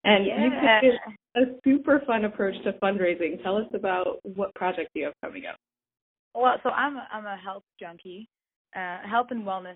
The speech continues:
Speaker 2: junkie. <laughs> They're very, they're both very important to me. And so it was just amazing that SoulCycle was happy to welcome us with open arms for our fundraising event. So we're doing a fundraiser at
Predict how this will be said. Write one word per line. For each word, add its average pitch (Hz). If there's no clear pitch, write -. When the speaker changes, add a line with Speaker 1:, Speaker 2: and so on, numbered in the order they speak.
Speaker 2:
junkie. 202
<laughs> -
They're 233
very, 214
they're 196
both 220
very 202
important 202
to 196
me. 202
And 202
so 208
it 208
was 214
just 208
amazing 196
that 180
SoulCycle 185
was 175
happy 180
to 170
welcome 175
us 180
with -
open 175
arms 170
for 175
our 170
fundraising 185
event. 208
So 175
we're 196
doing 208
a 208
fundraiser 214
at -